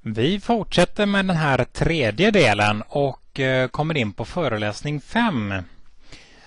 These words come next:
Under föreläsning fem så pratar vi bland annat om fem stycken olika saker att leva efter vad det gäller säkerhetsarbete.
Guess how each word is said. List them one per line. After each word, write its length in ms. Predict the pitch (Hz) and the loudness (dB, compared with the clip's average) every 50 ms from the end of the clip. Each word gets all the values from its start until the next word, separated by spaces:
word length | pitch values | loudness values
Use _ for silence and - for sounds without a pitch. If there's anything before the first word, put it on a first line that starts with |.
| - - | -14 -6
Under 500 | 143 156 175 175 175 170 175 175 170 156 - | -4 -2 0 0 2 2 2 2 2 0 -4
föreläsning 560 | - - 196 190 185 175 170 160 - 185 180 | -8 -2 0 2 2 2 0 0 -2 -4 -6
fem 440 | - - - 160 175 226 247 233 175 | -6 -4 -2 0 2 2 2 2 0
så 260 | - - - 185 180 | -2 -4 -2 -2 -2
pratar 420 | - - - 202 170 - - 143 135 | -2 -2 -2 -2 -2 -2 -4 -4 -2
vi 200 | 135 139 139 135 | -2 -2 -2 -2
bland 280 | 127 135 143 147 156 | -2 -2 -2 -2 -2
annat 480 | 160 147 127 110 107 107 110 - - - - | -2 -2 -2 0 0 -2 -2 -4 -6 -12 -12
om 420 | - 135 131 127 127 127 127 120 | -4 -2 0 0 0 -2 -4 -8
fem 340 | - - 131 120 113 117 110 | -8 -6 -4 -4 -4 -4 -6
stycken 640 | - - - 139 113 - _ - 117 107 107 110 104 - - - - - - | -8 -8 -8 -8 -10 -10 _ -8 -6 -6 -6 -6 -8 -10 -16 -20 -20 -20 -18
olika 960 | - - 151 143 123 110 104 101 101 101 98 98 - - - - 113 107 110 - - - - - | -10 -8 -6 -6 -6 -6 -4 -2 -2 -4 -4 -6 -10 -10 -6 -2 0 0 0 -2 -6 -12 -16 -12
saker 840 | - - - - 151 147 120 - - - - 117 107 107 104 107 - | -10 -8 -6 -6 -6 -6 -6 -10 -12 -8 -4 -2 -2 -2 -2 -4 -4
att 420 | - 117 110 107 - - - - - - | -2 -2 -2 -2 -4 -8 -16 -20 -18 -14
leva 500 | - 123 135 170 185 165 - - 156 202 | -12 -8 -6 -4 -2 -2 -2 -2 0 0
efter 560 | 240 233 - - - - 127 113 113 110 101 104 | 0 0 -2 -4 -6 -2 0 0 0 0 -2 -6
vad 240 | 113 113 117 123 120 | -4 0 0 2 2
det 60 | 123 | 2
gäller 500 | 123 117 107 101 101 104 104 104 104 - | 2 2 0 0 0 0 0 0 -2 -2
säkerhetsarbete. 1300 | - - - 151 127 113 - - - 107 107 104 - - 120 107 104 107 107 107 101 - - 110 101 | -4 -6 -2 0 0 0 -2 -4 -4 -2 -2 -2 -2 -2 -4 -2 -2 0 -2 -2 -2 -2 -6 -6 -6